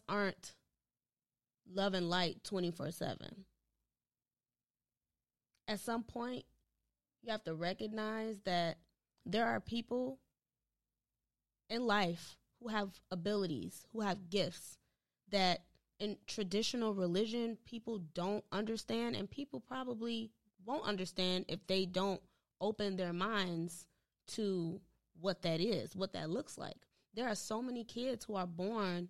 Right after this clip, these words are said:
with psychic abilities, but because their parents don't nurture those abilities or try to understand it and just condemn them and, and put them down, it's like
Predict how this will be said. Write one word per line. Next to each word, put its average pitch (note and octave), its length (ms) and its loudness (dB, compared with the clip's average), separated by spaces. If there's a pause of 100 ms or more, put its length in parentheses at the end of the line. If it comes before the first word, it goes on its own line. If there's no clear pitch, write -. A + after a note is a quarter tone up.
(440)
with F#3+ 320 2
psychic F#3 420 -2
abilities, F3 720 0 (580)
but F3 400 2 (1000)
because G#3+ 300 0
their F#3 120 4
parents F#3 360 -2
don't F3 360 -2 (640)
nurture G3 400 0
those E3 300 2
abilities E3 580 0
or F#3 120 -4
try F#3+ 200 -4
to E3+ 100 -4
understand F3+ 640 -4
it D#3 100 0
and E3 80 -2
just F3 180 -6
condemn F3 520 -2
them E3+ 240 -2
and, D#3 340 -4
and D#3 260 -6 (280)
put A3 160 -8
them E3 180 -2
down, F3+ 480 0 (320)
it's - 160 -8
like G#3 340 0